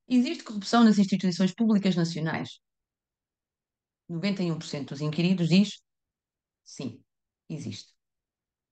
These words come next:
Existe corrupção nas instituições locais ou regionais? Noventa e dois por cento diz sim, existe.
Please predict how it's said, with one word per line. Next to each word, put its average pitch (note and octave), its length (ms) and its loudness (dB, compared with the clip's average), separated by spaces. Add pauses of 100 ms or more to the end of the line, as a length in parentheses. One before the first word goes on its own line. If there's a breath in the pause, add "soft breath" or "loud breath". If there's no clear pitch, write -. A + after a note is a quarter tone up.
(520)
Existe A#3+ 280 -2
corrupção A#3+ 300 -2
nas A3 140 4
instituições G3 500 2
locais F#3 580 0
ou F3 120 -6
regionais? D#3+ 560 -6 (100)
Noventa F3+ 340 0
e E3+ 40 -4
dois E3 160 -4
por - 80 -16
cento E3 260 -2
diz E3 300 -2 (260)
sim, E3+ 680 -6
existe. B2+ 520 -6